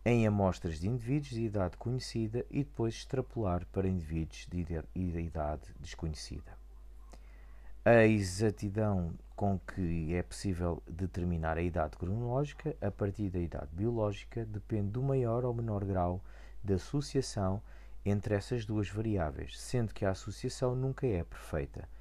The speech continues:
Na prática, existe grande variabilidade biológica, que, para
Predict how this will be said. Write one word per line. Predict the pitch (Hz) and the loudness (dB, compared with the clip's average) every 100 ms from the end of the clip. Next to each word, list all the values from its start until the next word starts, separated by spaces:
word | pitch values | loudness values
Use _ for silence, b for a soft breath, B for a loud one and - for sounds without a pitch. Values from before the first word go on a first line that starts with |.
| B B B - | B B B -2
Na | 170 | 0
prática, | 160 110 101 117 120 | 6 8 6 2 -2
existe | 117 104 - | -2 -2 -4
grande | - 104 95 | 0 0 2
variabilidade | 98 101 101 95 95 92 85 | 2 4 4 4 4 4 2
biológica, | 85 90 107 127 82 71 117 - - | 0 -2 2 0 -2 -8 -10 -10 -2
que, | 95 98 113 B B B B | 2 2 2 B B B B
para | - 98 95 | 2 6 4